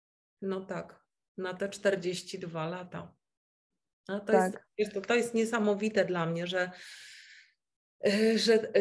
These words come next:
Speaker 1: jest tyle metod naturalnych, którymi my możemy sobie pomóc i w ogóle tak zmienić swoje życie. E, i właśnie nigdy nie jest za późno. Bardzo dobrze, że to powiedziałaś, bo to, że na przykład nie przygotowywaliśmy się do ciąży, em,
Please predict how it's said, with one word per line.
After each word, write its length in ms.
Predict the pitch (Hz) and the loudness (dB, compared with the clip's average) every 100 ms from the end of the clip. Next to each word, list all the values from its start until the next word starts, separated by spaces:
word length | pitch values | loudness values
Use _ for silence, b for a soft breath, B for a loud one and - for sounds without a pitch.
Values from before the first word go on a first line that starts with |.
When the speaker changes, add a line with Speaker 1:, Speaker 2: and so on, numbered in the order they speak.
| 208 | 4
Speaker 1:
jest 460 | 226 220 - - | 2 -2 -12 -4
tyle 260 | - 311 277 | 0 2 2
metod 360 | 269 277 - | 0 -2 -4
naturalnych, 1080 | 202 196 196 190 202 190 180 170 165 180 190 | -4 -4 -2 2 4 4 0 0 0 0 -4
którymi 560 | - - 214 220 220 214 | -4 4 6 8 6 4
my 180 | 202 254 | 4 2
możemy 420 | 254 233 247 208 | 0 -2 -2 -2
sobie 380 | 202 220 220 202 | -2 -4 -2 -2
pomóc 480 | 202 160 160 185 - | -2 0 0 -2 -8
i 80 | 196 | -4
w 60 | 214 | -2
ogóle 200 | 208 233 | -2 -4
tak 340 | - 285 226 | -2 -2 0
zmienić 440 | 226 247 202 196 | 0 2 0 -2
swoje 340 | - 190 185 185 | -4 0 0 2
życie. 600 | 180 170 - 156 196 233 B B B B B | 0 -2 0 -2 -4 -8 B B B B B
E, 200 | - 185 - - - | -2 -2 -2 -10 -8
i 80 | 202 | -2
właśnie 340 | 233 240 233 | 0 2 4
nigdy 340 | 226 269 254 247 | 4 2 2 2
nie 180 | 233 | 2
jest 160 | 220 190 | 2 2
za 140 | 185 | 0
późno. 500 | 180 180 175 165 165 | 0 -4 -4 -6 -6
Bardzo 320 | 190 214 233 247 | -2 0 2 2
dobrze, 300 | 220 196 185 | 2 0 -2
że 120 | 190 | -2
to 120 | 196 | -4
powiedziałaś, 640 | 196 180 185 185 170 175 | -2 -2 -2 -2 -2 -4
bo 260 | 180 185 190 B B B _ | -2 -2 -2 B B B _
to, 300 | - 220 226 | 0 2 4
że 440 | 196 202 196 190 - | 2 4 4 4 0
na 160 | 196 202 | -2 -2
przykład 520 | - 233 233 180 180 | -2 -4 -2 -4 2
nie 100 | 214 | 0
przygotowywaliśmy 1120 | 208 202 202 202 190 180 185 220 254 - 196 | 0 -2 -2 -2 -4 -2 0 0 -2 -2 -2
się 300 | - 180 175 | 0 -2 -2
do 160 | 175 190 | -2 -2
ciąży, 540 | 202 185 180 170 165 | 0 0 0 -2 -4
em, 800 | 165 175 - 170 170 170 180 190 | -4 -6 -4 -4 -2 -4 -4 -6